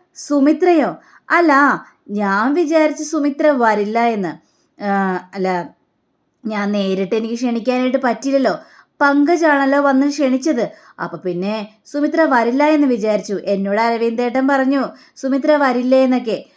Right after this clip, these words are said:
അപ്പൊ ഞാൻ പറഞ്ഞു, 'എന്തായാലും സുമിത്ര വരും. എൻ്റെ മോനെ അത്രയ്ക്കും ഇഷ്ടമാണല്ലോ സുമിത്രയെ.' ആം, പിന്നെ വി ഐ പികളെയൊക്കെ മാത്രമേ ഞാൻ പോയി വീട്ടിൽ പോയി ക്ഷണിച്ചുള്ളേ. ബാക്കി എല്ലാവരെയും പങ്കജ ക്ഷണിച്ചത്."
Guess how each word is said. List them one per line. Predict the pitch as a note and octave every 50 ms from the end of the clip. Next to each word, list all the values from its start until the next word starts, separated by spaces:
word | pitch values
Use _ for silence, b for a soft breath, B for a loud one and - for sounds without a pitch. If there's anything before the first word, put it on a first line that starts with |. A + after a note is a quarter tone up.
| b b -
അപ്പൊ | G3+ G3 G3
ഞാൻ | F#3+ G3 F#3+ F#3 G3 A#3 C4
പറഞ്ഞു, | C#4 C4+ B3+ B3+ B3+ B3
'എന്തായാലും | A#3 A3 G#3 G#3 A#3+ C#4+ G4 F#4+ D#4 A#3+ G#3+ G3+ G3+ G#3
സുമിത്ര | G#3 A#3 G3 G3 F#3 G#3
വരും. | G#3+ G3+ G3 F3+ F3 D3+ b b b b b
എൻ്റെ | - F#3 F3 D#3+ D#3 D#3+ D#3+
മോനെ | F3 F#3+ G3 G3 G3 G3+ A3 A3+
അത്രയ്ക്കും | A3 G#3 - - - G#3 G#3 G3+ G3+ B3 A#3+
ഇഷ്ടമാണല്ലോ | A#3 A#3+ - - C4+ B3+ B3 B3 B3+ C4 C#4 D4
സുമിത്രയെ.' | D4+ D4+ C4+ C4+ B3+ D4 C#4 B3 G3+ E3 - B B B B B B B B B B _ -
ആം, | D4 D4 C#4+ C#4 C4+ C4 B3 A#3 A3 G#3 F3+
പിന്നെ | F3+ - - A3+ G#3 G3+ G#3 A3+ A3+ G#3 F3 D3 E3+
വി | E3+ F#3
ഐ | F3 E3+ F3 E3+ E3+
പികളെയൊക്കെ | E3 F#3 F#3 F3+ F#3+ F#3+ F#3+ G3 G3 A3+
മാത്രമേ | G#3+ A3+ A3 A3 G#3+ G#3+ G#3+ A#3+ B3 A#3+ B3 B3+ B3+ B3+ A#3 A#3 b b b b b -
ഞാൻ | - A#3+ A#3 A3+ A3+ A3+
പോയി | B3 B3+ C#4
വീട്ടിൽ | C4+ C#4+ C#4 C4 A3+ C#4 A3+
പോയി | C#4 C#4+ C#4+
ക്ഷണിച്ചുള്ളേ. | D4 D#4+ C#4+ C4 C4 B3+ - C#4+ C#4+ C#4+ C#4 B3+ F#3 - - _ _ -
ബാക്കി | G#3 A#3 B3 B3+ B3+ - E4+
എല്ലാവരെയും | E4+ D#4+ D#4+ D#4+ D#4+ D#4+ E4 E4 E4 E4+ D#4+ D4
പങ്കജ | E4 D4+ C#4 C4+ C#4+ C#4+ D4+ D#4
ക്ഷണിച്ചത്." | D#4 D#4 D4+ C4 C4 B3+ C#4+ A#3 A#3+ G#3 -